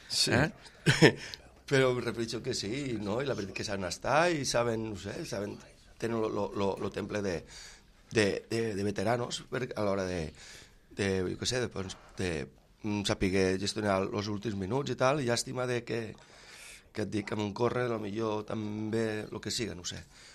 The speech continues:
Speaker 1: una sortida, al millor, de, de Xumi, que va fer un partidàs també, doncs, tampoc no costa l'encertat que ha estat en altres ocasions, jo què sé, una mica de tot, doncs mira, vam tindre la mala sort que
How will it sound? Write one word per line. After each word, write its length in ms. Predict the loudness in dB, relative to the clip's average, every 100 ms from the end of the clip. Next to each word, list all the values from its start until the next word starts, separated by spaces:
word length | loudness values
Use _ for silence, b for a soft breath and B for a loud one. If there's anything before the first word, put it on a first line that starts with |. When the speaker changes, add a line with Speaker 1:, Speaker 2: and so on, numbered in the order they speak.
| b
Speaker 1:
una 160 | -6 -6
sortida, 480 | -6 -2 2 4 2
al 160 | 0
millor, 240 | 0 0 2
de, 80 | 0 -2
de 80 | -6
Xumi, 320 | -4 -6 -4
que 80 | -8
va 80 | -8
fer 80 |
un 80 | -10
partidàs 400 | -10 -8 -4 -4
també, 240 | -6 -8 -6
doncs, 240 | -6 -10 -12
tampoc 240 | -8 -8
no 80 | -8
costa 320 | -10 -6 -6 -6 B B B
l'encertat 560 | -4 0 -2 0 4 8
que 60 | 8
ha 60 |
estat 180 | 6 4
en 80 | 4
altres 240 | 4 2
ocasions, 560 | 2 2 4 4 4 0
jo 80 | -2
què 80 |
sé, 80 | -4 -2
una 80 | -4
mica 160 | -2
de 160 | -2 -2
tot, 160 | -4 -4
doncs 160 | -6
mira, 220 | -4 -6 -6
vam 80 |
tindre 320 | -8 -6 -6 -6
la 80 |
mala 160 | -4 -4
sort 160 | -4 -2
que 140 | -4